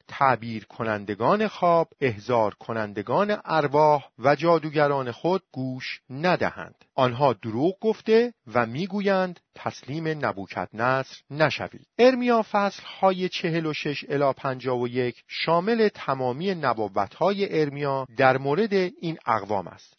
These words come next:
علیرغم این، اگر این اقوام به کلام خدا گوش می‌دادند و تسلیم یوغ نبوکدنصر می‌شدند، به عنوان یک قوم نابود نمی‌شدند. آنگاه خداوند اجازه می‌داد زنده بمانند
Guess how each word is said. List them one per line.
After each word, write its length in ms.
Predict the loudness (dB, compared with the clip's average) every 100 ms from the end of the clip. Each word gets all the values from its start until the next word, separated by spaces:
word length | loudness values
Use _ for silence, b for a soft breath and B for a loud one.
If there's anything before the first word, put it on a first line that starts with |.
| -4
علیرغم 520 | 0 0 0 -2 -4
این، 340 | -8 -6 -6 -4 0
اگر 240 | 4 4
این 180 | 2 -2
اقوام 460 | -2 -2 -2 -2 -2
به 80 |
کلام 500 | -4 0 2 2 0
خدا 420 | -6 -4 -2 0 0
گوش 440 | -4 -8 -6 -8
می‌دادند 560 | -4 -2 -2 -4 -8 -4
و 120 | -2 0
تسلیم 540 | 0 -4 -6 -6 -4
یوغ 440 | -4 -4 -6 -4
نبوکدنصر 1040 | -4 0 -2 -2 -2 -2 0 -2 -2 -4 -12
می‌شدند، 600 | -10 -6 -2 -2 -2 -6 -4
به 80 | -2
عنوان 440 | -2 2 2 2
یک 420 | -2 0 0 0 -6
قوم 340 | -4 -4 -6 -14
نابود 580 | -6 -2 -2 -2 -6 -6 -8
نمی‌شدند. 720 | -4 -2 -4 -10 -12 -14 -16 -6
آنگاه 420 | -4 0 4 4
خداوند 720 | 2 -4 0 2 2 0 -2 -6
اجازه 440 | -8 -4 -4 -2 -4
می‌داد 420 | 0 4 4 2 _
زنده 460 | -2 -2 0 2
بمانند 640 | 2 2 2 2 2 -2